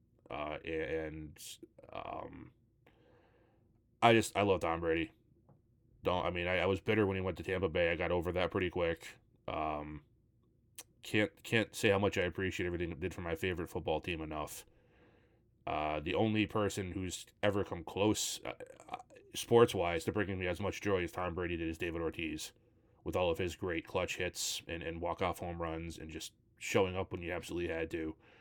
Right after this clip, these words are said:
Uh, nobody did that better than Tom Brady. Uh, the guy is an absolute legend, the best of all time. Uh, and, you know, now that he's gone, if you still,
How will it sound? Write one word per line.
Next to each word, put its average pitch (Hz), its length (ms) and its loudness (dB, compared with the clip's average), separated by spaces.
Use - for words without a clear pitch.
Uh, 80 140 -2
nobody 98 300 4
did 87 120 0
that 87 140 0
better 82 160 0
than 80 120 -4
Tom 82 220 -4
Brady. 151 360 -4
Uh, 82 140 2
the 85 100 -2
guy 85 540 0
is 92 240 0
an 90 100 -4
absolute 95 460 -2
legend, 90 480 -2
the 85 100 -4
best 92 300 -2
of 92 80 -2
all 85 220 2
time. 80 540 -4
Uh, 78 380 -2
and, 82 580 -4
you 104 140 -4
know, 92 360 2
now 104 220 4
that 104 80 4
he's 101 160 2
gone, 90 480 0
if 85 160 -6
you 107 100 2
still, 101 840 0